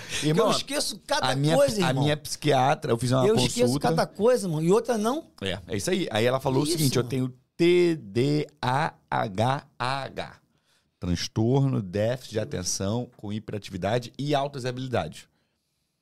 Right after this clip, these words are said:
Speaker 2: Entende? Pô, vou te falar, a consulta foi incrível. A mulher me leu todinho, irmão.
Speaker 1: Passa o número que eu tô
Speaker 2: Passa.
Speaker 1: precisando, que eu tô,
Speaker 2: Cliente.
Speaker 1: eu esqueço coisas simples.
Speaker 2: Cara,
Speaker 1: Simplesmente, tipo
Speaker 2: incrível.
Speaker 1: assim, tomei o remédio, aí eu vou fazer alguma coisa. Pô, irmão, cara, será que eu tomei o remédio,
Speaker 2: É.
Speaker 1: mano? Aí coisas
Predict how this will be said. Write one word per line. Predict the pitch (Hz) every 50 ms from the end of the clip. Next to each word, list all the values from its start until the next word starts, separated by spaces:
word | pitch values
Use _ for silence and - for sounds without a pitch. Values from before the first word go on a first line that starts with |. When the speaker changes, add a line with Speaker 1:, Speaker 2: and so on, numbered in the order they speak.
| _ _ _ _ _
Speaker 2:
Entende? | 95 87 80 120 127 151 143 -
Pô, | - - 180
vou | 156 117
te | 107 -
falar, | 147 160 107 101
a | 107
consulta | - 92 - - - - -
foi | - - 151 151
incrível. | 156 - - 117 120 110 110
A | 98
mulher | 98 101 110 120
me | 123
leu | 117 113 123 131
todinho, | - - - - 190 123 - - - 107
irmão. | 98 87 87 78
Speaker 1:
Passa | - 98 - - - 240
o | 202
número | 175 175 196 208 202 180 156
que | 147 156
eu | 160
tô | 90
Speaker 2:
Passa. | - 95 -
Speaker 1:
precisando, | 185 160 - 190 165 175 185 180
que | 202
eu | 180
tô, | 147
Speaker 2:
Cliente. | - 165 147 180
Speaker 1:
eu | 175
esqueço | 160 - - - 214 208 - - 170
coisas | - 214 220 214 214 196 165
simples. | - - - 220 202 - -
Speaker 2:
Cara, | - 107 101 95 -
Speaker 1:
Simplesmente, | - - 320 359 349 330 269 254 302 277 -
tipo | - -
Speaker 2:
incrível. | 302 - - 269 240 -
Speaker 1:
assim, | - - - - - - -
tomei | - 240 233 269
o | 302
remédio, | 269 285 269 226 202 160 131 117 151
aí | - 170 190
eu | 240 233
vou | 233 240
fazer | 240 240 226
alguma | 226 220 202 190
coisa. | - 233 240 240
Pô, | - - 220
irmão, | 190 214 214
cara, | 190 - 208 202 196
será | - - -
que | - _
eu |
tomei | - 208 175 165
o | 156
remédio, | 123 117 117 107 113 135 156 151 - - -
Speaker 2:
É. | -
Speaker 1:
mano? | 104 101 - _ _ _ _ _ _ _ _ -
Aí | 160 175
coisas | 170 - 247 262 233 269 247 - - -